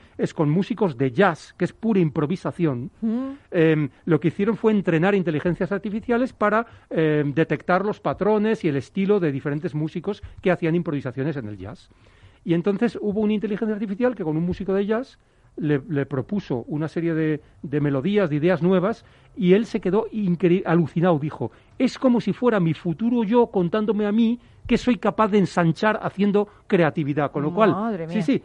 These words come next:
Speaker 1: con lo cual lo que ha hecho es transformar la forma en la que yo veo mi propia música. Y he sido capaz de llegar a sitios a los que no hubiera podido llegar si no hubiera sido por esta inteligencia
Speaker 2: Bueno,
Speaker 1: artificial.
Speaker 2: está claro que es, depende cómo lo utilices, eso también es
Speaker 1: Claro,
Speaker 2: verdad.
Speaker 1: o sea, que realmente están haciendo cosas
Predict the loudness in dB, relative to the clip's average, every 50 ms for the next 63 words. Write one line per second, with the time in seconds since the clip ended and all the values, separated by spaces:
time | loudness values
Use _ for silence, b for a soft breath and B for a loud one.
0 | b b 2 4 4 4 4 4 2 2 2 0 0 0 0 0 0 0 0 0
1 | 0 0 0 -2 -6 -18 -6 _ 2 4 4 4 4 4 4 4 4 4 4 2
2 | 2 0 0 0 2 2 2 2 2 2 2 2 2 4 6 6 6 6 4 2
3 | 2 2 2 2 2 2 0 -4 -8 -14 -16 -16 -18 b b b b b b 0
4 | 2 4 4 4 4 2 2 0 0 0 0 0 0 0 -2 -2 -2 -2 -4 -6
5 | -8 -4 -2 -4 -4 -4 -6 b b b -2 -2 -2 -2 0 0 2 2 2 2
6 | 0 0 0 0 0 0 2 0 0 0 0 -2 -2 -4 -8 b b b -8 -6
7 | -4 -2 -2 -4 -6 -6 -6 -4 -2 -2 -2 -2 -4 -4 -4 -4 -4 -4 -6 -6
8 | -6 -8 -6 -4 -4 -2 -2 -2 -2 -4 -4 -6 -6 -2 -2 0 2 4 4 4
9 | 4 4 2 0 0 0 -2 -2 -2 -4 -4 -4 -4 -6 -6 -4 -4 -4 -4 -4
10 | -6 -6 -6 -8 -6 -6 -6 -6 -4 0 2 4 4 4 4 2 0 2 0 0
11 | 2 0 0 0 2 2 2 2 2 0 0 -2 -4 -4 -2 -2 -2 0 0 0
12 | 0 0 0 0 2 2 0 0 -4